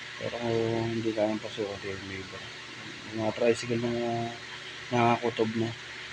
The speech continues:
parang nagbibigay sila ng daan. Kumakanan sila konti.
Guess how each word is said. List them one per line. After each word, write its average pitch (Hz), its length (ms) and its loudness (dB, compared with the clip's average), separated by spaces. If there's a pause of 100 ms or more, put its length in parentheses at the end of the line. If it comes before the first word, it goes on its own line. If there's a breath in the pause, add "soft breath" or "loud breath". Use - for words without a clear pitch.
(300)
parang 104 320 -2
nagbibigay 107 480 4
sila 107 240 0
ng 104 320 -2
daan. 98 240 0 (800)
Kumakanan 104 480 2
sila 104 220 0
konti. 95 420 -4